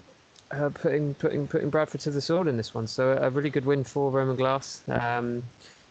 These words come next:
uh, the second goal coming five minutes from time, so it wasn't, wasn't wrapped up until, uh, pretty late on, the three points. But yeah, um, pretty impressive comeback for, from,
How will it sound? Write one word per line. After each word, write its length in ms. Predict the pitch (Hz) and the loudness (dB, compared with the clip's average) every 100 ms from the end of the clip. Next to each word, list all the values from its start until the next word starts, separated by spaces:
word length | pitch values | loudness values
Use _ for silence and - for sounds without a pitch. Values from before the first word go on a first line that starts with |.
| - | -10
uh, 160 | 120 123 | -4 -4
the 100 | 123 | -2
second 260 | - 151 131 | -2 0 2
goal 140 | 131 | 2
coming 220 | 143 135 | 2 -2
five 240 | - 135 127 | 0 0 0
minutes 200 | 123 123 | -2 -4
from 120 | 123 | -8
time, 260 | - 131 131 | -4 -4 -2
so 120 | 135 | -2
it 80 | 135 | -2
wasn't, 280 | 143 131 - - - | -2 -4 -6 -12 -8
wasn't 220 | 127 127 | -6 -2
wrapped 200 | 127 - | -2 0
up 120 | 131 - | -4 -4
until, 300 | 123 131 120 123 - | -6 -2 -4 -6 -6
uh, 140 | 131 117 | -4 -4
pretty 220 | 143 127 | -2 0
late 160 | 123 123 | 0 2
on, 160 | 127 | 0
the 80 | 127 | -2
three 220 | - 131 | -2 -4
points. 340 | 123 135 156 - | -2 -4 -4 -4
But 240 | - 135 | -2 0
yeah, 240 | 143 143 110 - | 2 2 0 -2
um, 360 | 123 123 123 123 - - - - | 0 0 -2 -4 -14 -20 -20 -4
pretty 160 | 156 143 | 2 2
impressive 420 | 127 147 - 131 | 2 -2 -4 -4
comeback 400 | 151 147 147 - | -2 0 0 -2
for, 260 | - 147 143 | 0 -2 -2
from, 420 | - 147 151 | -4 -2 -2